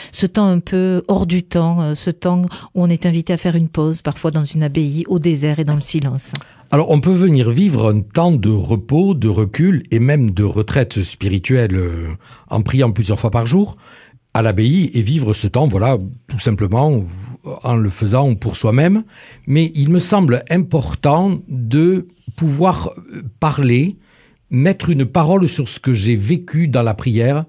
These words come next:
Speaker 2: avec quelqu'un. Et ça, ça implique pour la personne de relire ce qui s'est passé,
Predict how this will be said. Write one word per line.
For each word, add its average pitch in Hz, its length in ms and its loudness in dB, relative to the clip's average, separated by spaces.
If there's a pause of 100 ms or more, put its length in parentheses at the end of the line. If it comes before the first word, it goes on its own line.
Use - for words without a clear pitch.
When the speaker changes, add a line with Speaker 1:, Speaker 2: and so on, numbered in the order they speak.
(320)
Speaker 2:
avec 127 280 2
quelqu'un. 101 360 -2 (240)
Et 123 80 2
ça, 156 400 -2 (380)
ça - 200 -2
implique 165 480 0 (120)
pour 123 200 -4
la 127 80 2
personne 151 460 0
de 123 80 2
relire 131 420 0
ce - 60 -12
qui 135 100 -6
s'est 143 160 -2
passé, 147 520 0